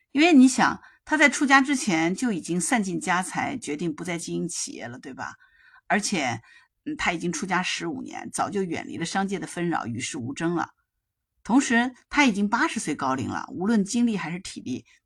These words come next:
都没有办法去经营一家濒临破产的企业，承受这么大的压力。还有一个，日本航空公司和他没有任何的关系，如果没有能够起死回生，极有可能毁掉他一世的英名。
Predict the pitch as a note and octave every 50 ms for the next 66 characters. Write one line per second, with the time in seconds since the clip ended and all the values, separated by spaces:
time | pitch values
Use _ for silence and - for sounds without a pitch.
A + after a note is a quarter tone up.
0 | _ - D4 D4 C#4 B3+ C4+ B3 G3 - - F#3+ F3+ E3+ E3 - - - D#3+ -
1 | - F#3 F#3 F3+ E3+ D#3+ E3+ D#3+ - D#3 - - - - B3+ A#3 A3+ A3 A3 A3+
2 | - - B3+ G#3+ - - - - - - - - C4 - - - - C#3 D3 F3
3 | F3 E3+ - B3+ A3 E3 - - - - - - - - - G2 G#2+ - _ _
4 | _ _ _ _ _ _ _ _ _ _ _ _ _ _ - - D#3 G#3+ A3+ G#3
5 | F3+ F#3 F3+ E3 D3+ - - - - C4 C4 G3+ G3+ E3 F3 E3+ F3 F3+ F#3+ F3+
6 | F3 G3 G3 F#3+ - - G3+ F#3 - F#3 F#3 G3 F3+ F#3 G#3 G3 F3 G#3+ D4 D4+
7 | A3+ - - A2 A2+ - A2+ A#2 C#4+ - - - - _ _ _ _ - G#3 B3
8 | E4+ E4 C#4 G#3 F3 E3+ F#3+ C4+ D#4+ C#4+ F#3+ E3 D#3 D#3+ D#3 - - E3+ D#3 -
9 | D3 - - D3+ C3+ - - A2 G#2+ G#2+ - _ _ _ - - A#3+ C4+ D4+ D#4+
10 | - - G#3 - - - D4+ - - - - E3 D#3 - E3+ D#3+ C#3+ - E3+ F3
11 | - - F#3 D#3+ D3 E3 F#3 G3 G3 F#3 D#3 E3 -